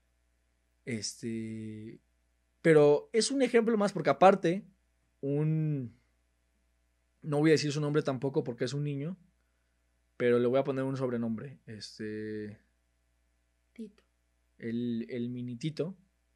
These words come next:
Speaker 1: el hijo de Katia, no hay pedo porque ya es mayor de edad ella, este, que también supuestamente jugaba con ella, ¿no?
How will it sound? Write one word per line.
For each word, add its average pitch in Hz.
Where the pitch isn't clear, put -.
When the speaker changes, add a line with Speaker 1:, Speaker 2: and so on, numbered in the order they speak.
Speaker 1:
el 110
hijo 127
de 113
Katia, 117
no 110
hay 113
pedo 113
porque 113
ya 113
es 117
mayor 113
de 117
edad 113
ella, 117
este, 113
que 123
también 135
supuestamente 147
jugaba 135
con 120
ella, 123
¿no? 127